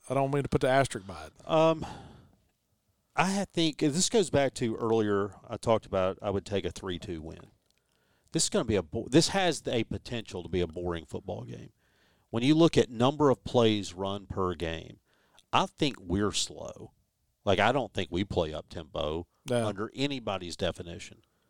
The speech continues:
Speaker 2: They run two fewer plays per game than we do.
Speaker 1: Well, and I know, uh, going back to the point of throwing the ball and, you know, what you wanna say if you're operating on a,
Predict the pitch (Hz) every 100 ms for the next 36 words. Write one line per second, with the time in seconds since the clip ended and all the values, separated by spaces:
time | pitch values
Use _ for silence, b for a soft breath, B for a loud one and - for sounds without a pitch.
0 | _ _ _ _ - 165 170 139 104 -
1 | 147 139 120 117 104 - 101 98 - 95
2 | 95 92 82 76 85 110 80 - B B
3 | B B B B B B B B - 175
4 | 165 165 156 143 139 135 123 123 147 139
5 | 127 127 117 - 143 131 117 143 139 135
6 | 107 117 120 120 123 110 - - _ 135
7 | 127 120 113 113 - 139 127 165 - 143
8 | 120 156 156 - 160 156 160 156 - _
9 | - 131 139 135 127 - 139 - 147 143
10 | 135 131 131 123 117